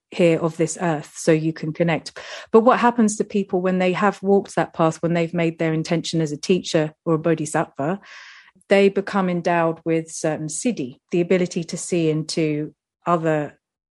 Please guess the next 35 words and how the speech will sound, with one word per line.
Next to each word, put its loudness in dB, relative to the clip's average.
people's -4
minds 2
or -10
hearts. -2
And 2
if -2
someone 2
very 4
skilled 0
in -2
that -2
is 0
able 4
to 0
see 4
the 4
hindrances 6
working 2
through -4
someone's -2
psychology, 0
and 6
they're 6
able 4
to -4
skillfully 2
say 4
something -2
that -8
can -2
just -4
chop -2
it 4
away 4
or -2